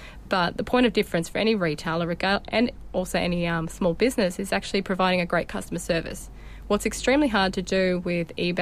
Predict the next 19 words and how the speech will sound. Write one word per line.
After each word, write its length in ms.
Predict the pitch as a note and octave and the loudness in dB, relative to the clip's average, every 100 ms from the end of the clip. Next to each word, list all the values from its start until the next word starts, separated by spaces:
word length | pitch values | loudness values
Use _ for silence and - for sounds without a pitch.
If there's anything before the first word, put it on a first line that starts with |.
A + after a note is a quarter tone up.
| E3+ | 0
and 80 | F3 | 2
Amazon 540 | G3 A3 G#3 E3+ E3+ | 2 2 2 -2 -2
is 160 | - F3 | -6 -6
to 160 | - | -6
actually 240 | - - F#3 | -4 -2 -4
provide 500 | G3+ F#3 F#3+ F#3 F3+ - - - | 0 0 2 0 -2 -10 -16 -2
that 220 | F#3 F3+ | 0 2
ongoing 420 | F#3 F#3+ F#3 F3+ | 2 4 2 2
support, 540 | - F3+ - A3 - - - - - | -2 -6 0 2 0 -4 -16 -18 -8
um, 280 | F3+ F3 F3 | -2 0 0
just 180 | F3 - | -2 -4
because 260 | G3+ F#3 F3+ | -2 -2 -2
of 40 | |
the 80 | F3+ | -4
policies 420 | F3 F3 F3 F3 | -2 -2 -2 -2
they 160 | F3 F3 | -2 -2
have 200 | E3+ F3 | -2 -2
in 120 | E3+ | -2
place. 540 | E3+ E3 - - - | 0 0 -2 -8 -12